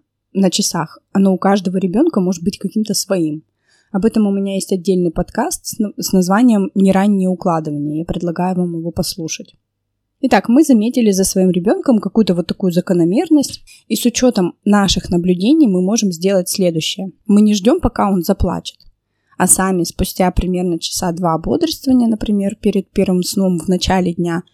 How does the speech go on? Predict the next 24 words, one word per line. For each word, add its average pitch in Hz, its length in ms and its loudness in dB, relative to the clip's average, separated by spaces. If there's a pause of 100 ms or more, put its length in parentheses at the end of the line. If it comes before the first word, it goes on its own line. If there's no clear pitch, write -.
мы 247 120 6
уже 220 160 4
сами 208 340 2
начинаем 196 480 2
какую-то 208 380 -2
подготовку 185 640 0
ко 180 140 0
сну. 170 400 -4 (340)
Мы 403 80 -4
потихоньку 247 500 2
приглушаем 202 560 2
немного 180 400 0
свет, 240 440 0 (160)
приготовим 233 520 4
какое-то 196 320 -2
постельное 233 500 2
бельё, 180 380 2
если 262 340 2
это 214 140 0
нужно, 208 420 0
чистый 302 300 0
подгузник 214 640 0
на 208 140 -2
сон, 202 340 -4